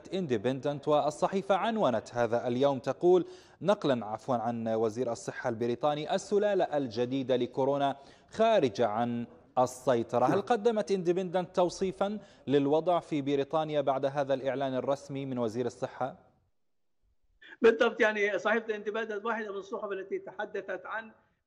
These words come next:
Speaker 2: الصدمة التي تعيشها بريطانيا الآن. بريطانيا في حالة حصار، في أزمة، خاصة بعد حديث الحكومة البريطانية عن،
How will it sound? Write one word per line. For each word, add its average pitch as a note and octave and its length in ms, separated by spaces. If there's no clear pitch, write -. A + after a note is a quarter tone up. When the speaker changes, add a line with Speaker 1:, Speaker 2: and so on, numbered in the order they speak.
Speaker 2:
الصدمة G3 500
التي F3+ 300
تعيشها F#3 440
بريطانيا F3+ 440
الآن. F3+ 100
بريطانيا F3 460
في E3+ 200
حالة D#3+ 300
حصار، F3+ 360
في F#3+ 200
أزمة، F3+ 320
خاصة F#3+ 600
بعد E3+ 300
حديث F3+ 420
الحكومة F3 440
البريطانية F3 600
عن، F#3 300